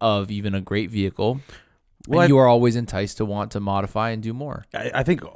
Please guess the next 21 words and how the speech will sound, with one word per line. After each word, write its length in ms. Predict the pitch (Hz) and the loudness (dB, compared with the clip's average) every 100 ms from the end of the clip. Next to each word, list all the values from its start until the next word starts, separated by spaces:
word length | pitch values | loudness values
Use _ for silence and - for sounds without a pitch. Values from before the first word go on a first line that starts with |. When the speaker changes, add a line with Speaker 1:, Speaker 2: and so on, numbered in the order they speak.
| - - 120 _ _ | -18 -18 -20 _ _
Speaker 2:
either 400 | - 110 110 101 | 2 4 6 4
of 100 | 92 | 4
us, 180 | 95 107 | 2 0
especially, 520 | - - 104 104 95 90 | -2 -2 0 0 -4 0
have 180 | 95 95 | 0 2
always, 440 | 101 95 85 82 - _ _ _ _ _ - | 2 2 -2 -10 -18 _ _ _ _ _ -8
any 160 | 101 113 | -4 -2
vehicle 280 | 90 82 | -2 -4
we've 140 | 85 80 | -6 -8
had, 240 | 90 95 | -6 -6
we've 80 | 80 | -6
wanted 240 | 87 85 | -6 -6
to 120 | - 95 | -8 -6
Speaker 1:
Yeah. 200 | 107 165 | -4 2
Speaker 2:
do 160 | 110 | 2
something 420 | 101 90 80 82 | 2 -2 -6 -10
to. 300 | 80 78 95 - | -10 -10 -10 -8
Well, 120 | 95 | -2
Speaker 1:
I've 100 | 104 | 0
Speaker 2:
you 40 | 123 | 2
Speaker 1:
modified 460 | 127 135 - 120 | 0 0 0 -2